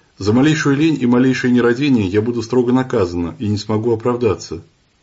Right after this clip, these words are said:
Да, лень — первый наш и лютый враг, и лень — первый друг бесов. Когда с большей тщательностью и ревностью делаешь – Потом все это войдет в привычку и будет легче.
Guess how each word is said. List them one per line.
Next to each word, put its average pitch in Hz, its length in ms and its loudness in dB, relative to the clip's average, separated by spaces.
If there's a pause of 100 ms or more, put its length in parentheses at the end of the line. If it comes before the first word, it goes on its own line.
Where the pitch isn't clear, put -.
(1160)
Да, 85 340 -4 (720)
лень — 95 460 -2 (380)
первый 117 360 0
наш 101 400 -2
и 92 100 -4
лютый 104 380 -2
враг, 90 480 -2 (680)
и 87 100 -4
лень — 117 400 -2 (480)
первый 110 380 0
друг 87 260 -4
бесов. 82 640 -8 (1400)
Когда 113 300 0
с 131 60 -2
большей 143 340 0
тщательностью 127 680 0
и 123 80 0
ревностью 120 400 0
делаешь – 120 500 0 (380)
Потом 139 260 0
все - 160 -2
это 131 160 0
войдет 131 240 2
в - 80 -14
привычку 139 480 -2
и 92 60 -4
будет 127 340 -4
легче. 82 480 -4